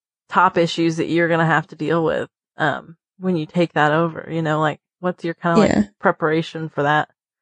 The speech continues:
Speaker 1: besides
Speaker 2: Um,
Speaker 1: working hard and saving your pennies, <laughs> you know?
Speaker 2: <laughs> Yeah. Um, I think we're gonna have a lot of issues, like, government-wise. Um, obviously, like, the fake meat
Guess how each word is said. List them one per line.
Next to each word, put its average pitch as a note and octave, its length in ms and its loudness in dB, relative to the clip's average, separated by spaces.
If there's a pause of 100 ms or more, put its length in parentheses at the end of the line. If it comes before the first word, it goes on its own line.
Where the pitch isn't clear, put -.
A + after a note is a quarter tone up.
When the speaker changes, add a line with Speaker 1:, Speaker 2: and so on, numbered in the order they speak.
(360)
Speaker 1:
besides D#3+ 380 0
Speaker 2:
Um, B3 60 4
Speaker 1:
working C4 260 2
hard D3+ 220 2
and D3+ 120 -6
saving D#3 320 -4
your D3+ 120 -6
pennies, D#3+ 640 -2
<laughs> - 0 -
you F#3 140 2
know? E3 180 2
Speaker 2:
<laughs> C4+ 520 0 (240)
Yeah. G#3 320 0 (540)
Um, D#4 340 4
I C#4 200 2
think F4+ 200 -2
we're F4+ 120 4
gonna D4 160 4
have A3+ 160 2
a A3 40 2
lot G3 200 2
of F#3+ 120 2
issues, F#3+ 560 2
like, F3 400 0 (460)
government-wise. F#3 1300 0
Um, F#3+ 400 2 (840)
obviously, G#3+ 520 4
like, G3+ 200 2
the G3+ 120 2
fake F#3+ 440 0
meat F#3+ 420 0